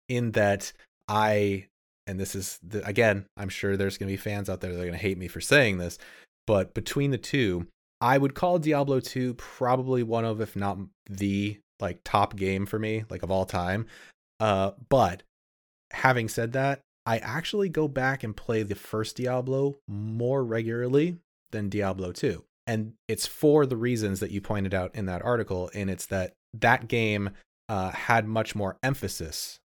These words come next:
on this atmosphere and this storytelling that we're talking about, and less about wringing your hands over, you know, character builds and what skills should I choose, because you just get in and you play,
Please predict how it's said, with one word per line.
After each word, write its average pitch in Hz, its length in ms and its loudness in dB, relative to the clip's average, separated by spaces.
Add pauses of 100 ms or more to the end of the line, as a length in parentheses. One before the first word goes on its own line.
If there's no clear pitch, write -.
(160)
on 113 300 2
this 90 180 -2
atmosphere 92 720 -4 (160)
and 90 180 -4
this 82 120 -6
storytelling 92 600 0
that 85 120 -10
we're 87 120 -6
talking 117 420 2
about, 87 300 -4 (340)
and 104 160 2
less 107 480 2
about 95 500 0 (460)
wringing 127 380 2
your 107 140 2
hands 107 600 -2
over, 92 640 -2 (400)
you 113 100 -2
know, 92 140 0
character 107 440 0
builds 82 680 -8
and 90 280 -2
what 101 160 -2
skills 120 380 0
should 98 180 -2
I 87 120 0
choose, 80 380 -8
because 95 380 -4
you 101 80 -4
just 98 240 -4
get 104 160 0
in 104 320 2 (360)
and 92 200 -6
you 90 80 -8
play, 92 600 2